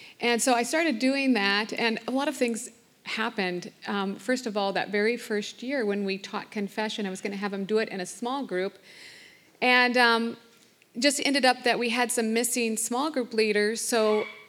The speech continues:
I just felt prompted by the Holy Spirit to do it in a large group. And I, and oftentimes how this went, <laughs> to be honest, was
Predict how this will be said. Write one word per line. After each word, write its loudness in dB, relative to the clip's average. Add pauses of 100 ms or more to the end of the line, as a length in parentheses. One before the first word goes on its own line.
(380)
I 2
just 0 (260)
felt -2
prompted -4
by 0
the -4
Holy -4
Spirit -6
to -6
do -4
it -4
in -4
a -2
large -4
group. -4
And 0
I, -4 (120)
and -2 (560)
oftentimes 0
how 2
this 0
went, 0 (420)
<laughs> -12
to -10
be -2
honest, 2
was 2